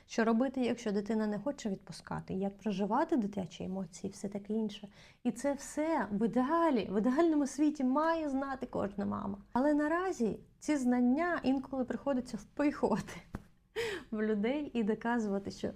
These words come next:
це тобі допоможе. Бо ми звикли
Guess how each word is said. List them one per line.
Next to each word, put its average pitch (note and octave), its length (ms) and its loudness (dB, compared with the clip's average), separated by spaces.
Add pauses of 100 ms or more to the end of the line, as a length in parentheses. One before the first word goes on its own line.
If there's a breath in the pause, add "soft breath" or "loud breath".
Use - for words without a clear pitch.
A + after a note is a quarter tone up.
(140)
це C4+ 460 2
тобі B3 200 8
допоможе. A3 680 2 (540 loud breath)
Бо G#3 160 4
ми D4+ 200 6
звикли B3+ 680 2